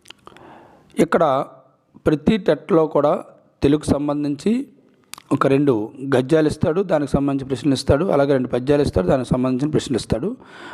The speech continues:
బాగా అబ్జర్వ్ చేయండి, అందులోనే ఆన్సర్లు ఉంటాయి. So మొదటి ప్రశ్న, గోదావరి తీరమందు గొప్ప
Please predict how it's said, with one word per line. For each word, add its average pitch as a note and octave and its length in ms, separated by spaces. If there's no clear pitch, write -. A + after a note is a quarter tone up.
బాగా C3+ 240
అబ్జర్వ్ C#3 300
చేయండి, D3 360
అందులోనే C#3+ 340
ఆన్సర్లు C3+ 340
ఉంటాయి. D#3 260
So - 60
మొదటి E3+ 240
ప్రశ్న, G3+ 220
గోదావరి A3+ 500
తీరమందు G3 440
గొప్ప E3+ 240